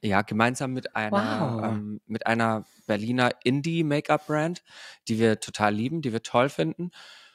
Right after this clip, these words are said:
Speaker 1: Und die machen gar nicht so viele Kooperationen, aber ich hab die mal angeschrieben vor zwei Jahren und die waren total Feuer und Flamme.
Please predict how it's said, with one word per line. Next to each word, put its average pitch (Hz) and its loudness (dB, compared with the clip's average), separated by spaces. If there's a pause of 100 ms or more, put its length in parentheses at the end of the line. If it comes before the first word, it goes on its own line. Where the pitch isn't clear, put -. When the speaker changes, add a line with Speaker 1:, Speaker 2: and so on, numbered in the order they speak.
(100)
Speaker 1:
Und 127 -2
die 127 0
machen 131 0
gar 131 4
nicht 151 -4
so 147 -6
viele 143 -2
Kooperationen, 139 0
aber 123 0
ich - -4
hab - -2
die 131 -4
mal 123 0
angeschrieben 139 -2
vor - -10
zwei 113 0
Jahren 151 0 (120)
und 120 -4
die 117 -2
waren 123 2
total - -4
Feuer 110 0
und 104 -2
Flamme. 160 -2